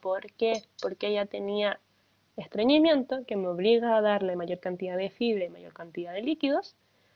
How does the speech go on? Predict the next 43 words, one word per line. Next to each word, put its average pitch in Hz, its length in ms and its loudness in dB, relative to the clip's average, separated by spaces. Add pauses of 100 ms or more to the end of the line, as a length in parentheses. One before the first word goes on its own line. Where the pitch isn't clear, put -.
(140)
pero 196 160 4
además 202 280 0
tenía 247 320 2
náuseas, 185 540 -2 (100)
y 208 100 -6
las 226 220 0
náuseas 269 360 2
me 247 140 2
exige 294 560 0
que 240 140 -4
sean 226 280 -4
volúmenes 214 460 -2
pequeños 247 540 -2
en 220 120 -8
cada 226 300 0
tiempo 247 360 0
de 277 100 2
comida 311 380 2 (460)
y 269 120 0
que 302 100 2
además 285 340 4
los 277 180 0
líquidos 277 600 2
estén 233 400 -2
separados 247 680 2
de 214 100 -2
las 202 180 -2
comidas, 175 400 -6 (960)
para 185 200 -2
evitar 185 340 -2
complicación 190 640 -8
de 196 60 -6
este - 300 -6
síntoma 262 500 -4
y 254 60 0
posible 214 600 -2
alteración 196 600 -4
de 202 80 -2
la 180 140 -8
madre 175 280 -4
como 185 240 -8
del 190 160 -8
feto. - 300 -6